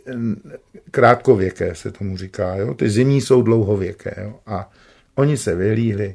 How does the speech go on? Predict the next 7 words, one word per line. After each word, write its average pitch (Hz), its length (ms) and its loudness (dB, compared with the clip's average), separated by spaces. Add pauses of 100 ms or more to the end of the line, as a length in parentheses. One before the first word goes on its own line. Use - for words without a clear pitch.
(120)
krátkověké, 95 880 -2
protože 120 680 0 (760)
byly 104 300 2
napadeny 95 680 -4 (760)
roztočem 98 540 -6
varroa 90 420 -8 (680)
destructor. 90 640 -12